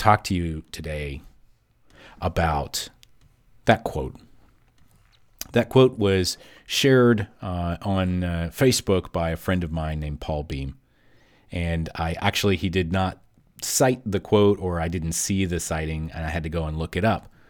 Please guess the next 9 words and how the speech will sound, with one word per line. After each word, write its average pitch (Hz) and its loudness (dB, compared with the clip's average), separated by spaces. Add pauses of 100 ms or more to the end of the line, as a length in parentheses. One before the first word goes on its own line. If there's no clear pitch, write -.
(320)
Uh, 73 -8
and 80 -6
it 80 -10
came 76 -10
from 90 -6
the 98 -2
Bible. 127 0 (140)
Now, 131 0
I'm 151 2